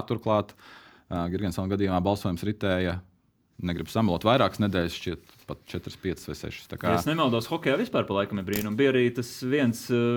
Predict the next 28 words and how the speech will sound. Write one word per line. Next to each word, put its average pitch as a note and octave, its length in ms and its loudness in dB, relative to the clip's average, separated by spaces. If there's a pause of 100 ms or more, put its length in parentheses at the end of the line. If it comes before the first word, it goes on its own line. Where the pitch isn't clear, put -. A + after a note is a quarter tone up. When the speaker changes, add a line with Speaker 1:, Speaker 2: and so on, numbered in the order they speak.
Speaker 2:
mūžīgais A2+ 640 2
kauslis, G#2 400 0
kas - 240 -8
visu A2+ 380 -4 (420)
dzīvi G#2+ 400 2
tā A#2 160 4
vien G#2 160 2
bija A2 140 4
nospēlējis G#2+ 420 0
ar G#2 80 -4
diviem, A#2 240 0
trim A2 240 -2
punktiem A2+ 380 0 (100)
sezonā. G2+ 480 -4
Nu, A2+ 80 -2
man A#2 80 -4
tagad A2 240 -4
vārds G2+ 240 -2
izkrits - 240 -8
no G#2 80 0
atmiņas, G#2 320 -2
kur A#2 160 -2
tur C#3 160 6
arī C3+ 160 10
iebalsoja, B2+ 460 4
Speaker 1:
Man B2+ 80 8
Speaker 2:
beigās B2+ 180 6
Speaker 1:
liekas, D3 80 4